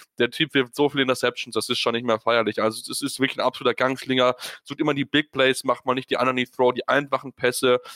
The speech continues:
wirklich um ein neues First Down zu machen, sondern möchte immer den nächsten vierzig, fünfzig Yards Touchdown machen.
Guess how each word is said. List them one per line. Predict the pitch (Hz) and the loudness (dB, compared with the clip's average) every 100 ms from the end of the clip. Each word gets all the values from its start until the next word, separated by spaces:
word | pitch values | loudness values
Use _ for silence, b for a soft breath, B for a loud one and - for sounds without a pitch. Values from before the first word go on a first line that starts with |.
| B | B
wirklich | 131 135 - | -8 -8 -4
um | 123 | -4
ein | |
neues | 127 131 131 | 2 2 2
First | - 127 - | 2 -2 2
Down | 120 139 | 2 2
zu | - | -2
machen, | 131 123 | -2 0
sondern | 127 123 | 0 0
möchte | 120 120 | 0 -2
immer | - 139 | -2 0
den | 123 120 | 0 2
nächsten | 131 131 123 | 0 0 -6
vierzig, | - 143 - 131 | 0 0 0 -2
fünfzig | 139 131 - 123 | -4 -4 -8 0
Yards | 123 131 | 2 2
Touchdown | - 113 - 107 | -2 -4 0 0
machen. | 113 117 135 | 0 -2 -4